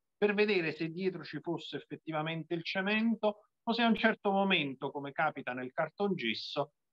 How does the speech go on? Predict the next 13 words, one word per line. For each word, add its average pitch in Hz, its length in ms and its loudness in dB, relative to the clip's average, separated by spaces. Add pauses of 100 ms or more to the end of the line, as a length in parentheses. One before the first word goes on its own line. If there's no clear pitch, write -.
(100)
il 180 180 6
muro 190 340 6
cedesse 151 840 -6 (1800)
perché 151 680 0
dietro 139 880 0 (260)
la 127 140 0
sostanza, 131 1120 -6
la 117 140 -2
connessione 151 920 -2
logica 113 800 -10
era 120 200 0
venuta 113 340 -6
meno. - 260 -20